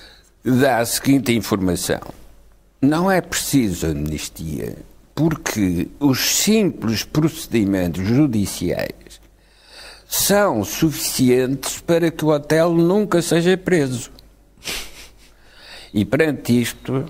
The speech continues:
a resposta do Presidente da República, General Ramalho Yanes, foi:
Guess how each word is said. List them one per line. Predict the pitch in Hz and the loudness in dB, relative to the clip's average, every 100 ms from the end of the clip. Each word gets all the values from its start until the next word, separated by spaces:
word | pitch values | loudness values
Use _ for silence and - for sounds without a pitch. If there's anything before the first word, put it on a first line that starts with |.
| - - | -10 -6
a | |
resposta | 90 - - 127 123 - - 76 69 | -6 -6 -4 0 0 -2 -6 -4 -4
do | 82 104 | -2 -2
Presidente | 82 78 82 87 101 90 | -2 -6 -6 -2 -2 -2
da | 92 | -2
República, | 87 - 104 82 73 - - 62 - | -2 -2 -2 -2 -6 -8 -10 -10 -10
General | 80 80 90 92 90 | -10 -8 -4 -2 -2
Ramalho | 85 82 78 73 | -2 -4 -4 -4
Yanes, | 71 73 90 101 - | -4 -4 -4 -6 -8
foi: | - 107 110 110 151 | -4 0 0 0 -2